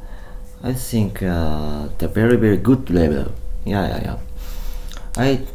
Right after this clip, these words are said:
teach, uh, how, how technique teach. Yeah, yeah, I think so. Uh, maybe i-, inside technique, the rope technique, uh, the many people, the many style.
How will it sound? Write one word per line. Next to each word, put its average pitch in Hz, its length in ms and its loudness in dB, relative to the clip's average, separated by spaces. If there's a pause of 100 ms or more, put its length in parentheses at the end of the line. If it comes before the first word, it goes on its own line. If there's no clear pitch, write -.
(320)
teach, - 640 4
uh, 78 1120 0 (220)
how, 143 240 -6
how 139 580 0 (360)
technique 110 480 2
teach. - 440 -2 (600)
Yeah, 90 120 2
yeah, 80 320 2
I 101 60 2
think 95 440 0
so. 80 420 -2 (580)
Uh, - 800 -4 (720)
maybe 147 480 -2 (540)
i-, - 180 0
inside 107 720 4 (300)
technique, 90 380 -2 (160)
the - 140 -4
rope 127 280 0
technique, 101 420 2
uh, 78 140 2
the 76 160 -2
many 85 320 2
people, 71 420 -2
the - 300 -2
many 73 260 0
style. 87 500 -2